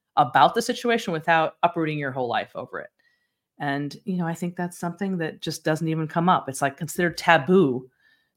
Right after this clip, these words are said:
to suggest that you just stop working for a few years, um, in lieu of hiring someone and paying them, which is a really obvious solution to this ongoing problem. So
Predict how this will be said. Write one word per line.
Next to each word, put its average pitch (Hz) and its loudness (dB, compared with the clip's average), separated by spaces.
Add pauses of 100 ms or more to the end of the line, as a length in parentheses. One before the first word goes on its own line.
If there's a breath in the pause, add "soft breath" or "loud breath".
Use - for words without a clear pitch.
to 170 2
suggest 160 2
that 143 -2
you 147 -2
just 156 0
stop 147 4
working 147 -2
for - -6
a 123 -2
few 127 -6
years, 78 -10 (480)
um, 139 -4 (120)
in 156 0
lieu 202 8
of 147 8
hiring 175 4
someone 147 -4
and 151 -4
paying 220 4
them, - -10 (360)
which - -8
is 160 -6
a 151 -6
really 160 -2
obvious 139 -2
solution 135 -6 (640 soft breath)
to 135 -2 (120)
this 139 -6
ongoing 110 -6 (1400)
problem. 123 -8
So 143 -4